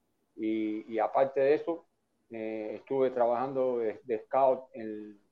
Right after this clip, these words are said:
desde el dos mil catorce hasta el dos mil dieciocho con los Piratas de Pittsburgh, en, en acá en, en Argentina y viendo toda esa parte del sur de,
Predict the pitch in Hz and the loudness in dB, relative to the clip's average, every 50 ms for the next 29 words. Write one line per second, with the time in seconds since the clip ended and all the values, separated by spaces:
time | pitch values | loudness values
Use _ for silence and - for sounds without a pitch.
0 | _ _ - 110 98 107 107 101 104 101 101 104 113 113 101 104 120 135 143 135 | _ _ -8 -6 -2 -2 -2 -2 -2 -6 -10 -10 -10 -10 -10 -12 -10 -8 -8 -6
1 | 135 131 131 123 120 123 _ _ _ _ _ _ _ _ _ _ _ _ _ _ | -6 -8 -8 -8 -10 -14 _ _ _ _ _ _ _ _ _ _ _ _ _ _
2 | _ _ _ _ _ _ _ _ _ _ _ _ _ _ _ _ _ _ - 110 | _ _ _ _ _ _ _ _ _ _ _ _ _ _ _ _ _ _ 4 4
3 | 113 113 - 147 160 160 156 - 156 135 123 - - 117 110 107 107 117 113 110 | 4 6 6 6 6 6 4 0 -2 -4 -4 -4 -4 -4 -4 -2 -2 -4 -4 -4
4 | 117 135 143 135 139 131 - - 131 139 151 147 - 110 - 123 113 110 110 110 | -4 -4 -4 -4 -6 -8 -6 0 0 2 2 0 -2 -8 -12 -10 -12 -12 -10 -10
5 | 110 110 104 - - 117 117 117 120 127 117 - 131 120 - - 95 95 98 _ | -10 -12 -12 -8 -4 -4 -4 -2 -2 -6 -6 -6 -8 -8 -8 -10 -14 -16 -18 _
6 | _ _ _ _ _ _ _ _ _ _ _ _ _ _ _ _ _ _ _ _ | _ _ _ _ _ _ _ _ _ _ _ _ _ _ _ _ _ _ _ _
7 | _ _ _ _ _ _ _ _ - 101 104 101 101 98 95 95 95 _ _ _ | _ _ _ _ _ _ _ _ -20 -20 -20 -20 _ _ _ _ _ _ _ _
8 | _ _ _ _ - 107 95 95 - 120 120 120 113 107 101 98 101 104 104 101 | _ _ _ _ -10 -8 -8 -6 -4 -4 -4 -4 -6 -8 -12 -12 -12 -10 -8 -6
9 | 104 104 104 98 - 127 143 143 135 123 - - 113 110 110 104 - _ _ _ | -6 -8 -8 -6 -6 -4 -4 -2 -2 -4 -4 -6 -6 -6 -8 -8 -10 _ _ _
10 | _ _ _ _ _ _ 120 123 123 127 131 127 - 135 135 131 - - 120 120 | _ _ _ _ _ _ 0 2 2 2 2 4 6 6 6 6 6 2 -2 -2
11 | - 127 123 120 - 117 104 - _ 131 127 117 110 107 98 - - | -2 -2 -2 -2 -4 -8 -10 -8 _ -10 -8 -2 -2 -2 -2 -2 -8